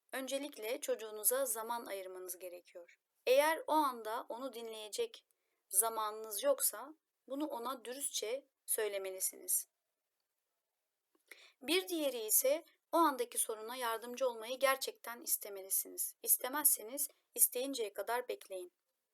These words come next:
Çocuğunuzun duyguları ne olursa olsun, sizin duygularınızdan nedenli farklı olursa olsun, onun duygularını gerçekten kabul etmelisiniz, yargılamadan.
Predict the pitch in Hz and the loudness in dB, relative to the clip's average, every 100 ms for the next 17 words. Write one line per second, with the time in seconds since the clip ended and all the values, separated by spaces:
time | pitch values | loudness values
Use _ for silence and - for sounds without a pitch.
0 | _ _ _ _ _ _ _ _ _ _ | _ _ _ _ _ _ _ _ _ _
1 | _ _ _ _ - - 302 311 320 311 | _ _ _ _ -4 -2 0 2 4 4
2 | 381 330 302 277 269 285 320 349 294 247 | 2 0 0 2 4 4 4 2 0 2
3 | - 220 208 - 254 311 339 - 240 285 | 2 4 2 2 0 -6 -2 0 0 -2
4 | 262 240 226 220 220 208 254 262 247 320 | -2 -2 -2 -2 -4 0 4 6 6 4
5 | 302 233 214 208 196 - 208 190 196 - | 4 0 -4 -2 -2 0 0 2 2 4
6 | 180 - 269 294 302 254 320 262 226 208 | 4 2 0 -2 -2 2 2 2 0 -2
7 | 208 208 254 285 277 269 262 220 - 220 | -2 -4 -6 -4 2 2 2 -4 -4 -6
8 | 240 226 214 202 190 190 180 - 180 180 | -6 -6 -4 -4 -6 -6 2 2 2 -4
9 | - - _ _ - 214 208 220 220 208 | -4 -4 _ _ 2 4 4 0 -6 -6
10 | 185 - | -8 -12